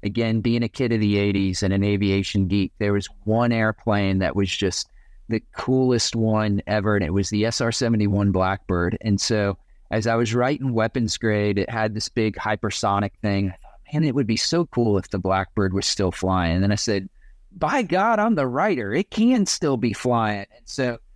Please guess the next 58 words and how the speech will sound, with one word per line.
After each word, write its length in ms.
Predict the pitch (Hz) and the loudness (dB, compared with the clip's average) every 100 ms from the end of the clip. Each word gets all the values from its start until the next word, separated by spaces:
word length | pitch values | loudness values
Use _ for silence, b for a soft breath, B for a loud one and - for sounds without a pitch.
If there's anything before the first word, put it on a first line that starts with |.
| - _ | -20 _
I 140 | 117 127 | -2 -2
brought 400 | 123 131 151 190 | -2 -2 0 -2
it 160 | 120 | -4
back, 360 | 113 131 175 147 - | -4 -2 -2 -2 -2
but 120 | 123 | 0
what 220 | 127 135 | 0 0
was 180 | 143 123 | 0 0
so 220 | - 147 | 0 0
much 240 | 156 - | 0 -2
fun 240 | - 139 139 | -4 0 0
to 60 | 107 | 0
bring 240 | 120 113 | 2 2
it 120 | 92 | 0
back 420 | 92 147 160 131 | 0 0 0 0
is 180 | 92 113 | 0 0
I 120 | 117 | 0
found 500 | 117 - 127 135 131 | -2 -2 0 0 0
this 220 | 127 113 117 | 0 -2 -2
retired 640 | 113 - 120 131 135 131 - - - - - | -4 -2 -2 0 0 -2 -6 -20 -20 -18 -4
two-star 640 | 185 185 - 175 160 156 | 0 0 0 0 2 2
Air 160 | 143 139 | 0 0
Force 280 | 143 131 | 0 0
general, 440 | - 120 110 104 101 - | 0 0 2 2 0 -2
was 280 | 104 104 107 | 0 0 2
an 80 | 87 | 0
Air 160 | 127 | 0
Force 320 | - 139 127 | 0 0 0
test 320 | - 127 - - | -2 -2 -2 -2
pilot. 480 | 123 120 120 117 - _ - | 0 2 0 -2 -6 _ -4
He 100 | 113 | -4
flew 480 | - - 120 135 143 | -4 -6 -2 0 2
the 160 | 127 127 | 2 2
S 160 | - | 0
R 100 | 123 | -2
seventy-one, 580 | - 127 127 123 120 117 | 0 0 2 2 2 2
and 100 | 104 | 0
for 120 | 113 | -2
two 400 | - - 170 165 | -4 -2 -2 0
hours, 460 | 147 139 123 113 101 | 2 2 2 0 0
I 120 | 101 | -2
got 200 | 113 113 | -2 -2
to 100 | 104 | -2
hang 260 | 120 123 123 | 0 0 2
out 180 | 117 | 2
on 120 | 117 107 | 0 -2
the 60 | |
phone 280 | - 110 110 | -2 0 2
with 140 | 104 | 0
him 200 | 110 104 | 0 0
as 120 | 101 - | 0 0
he 100 | 98 | 0
told 300 | 104 101 98 | 0 0 0
me 100 | 98 | -2
flying 440 | - 95 98 98 | 0 0 2 0
stories, 460 | - 92 82 85 101 | -2 -2 0 0 -2
as 120 | 98 | -4
I'm 140 | 95 | -4
taking 460 | - 127 120 117 | -2 -4 -2 -2